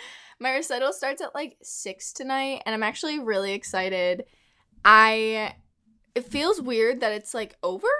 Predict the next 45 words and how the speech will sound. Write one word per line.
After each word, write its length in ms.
I, 320
I 120
don't 120
know. 280
It's 400
kinda 260
like 160
the 140
end 160
of 80
a 60
sports 500
season. 480
If 180
you, 100
like, 200
play 160
any 160
sports 420
and 60
you're 100
like, 160
"Oh, 140
this 120
is, 60
like, 220
the 100
championship 840
game," 280
right? 240
That's 160
kinda 220
what 160
it 60
feels 280
like, 200
except 300
for 80
this 180
year 100
it's 100
a 20
little 160
sad 440
because 520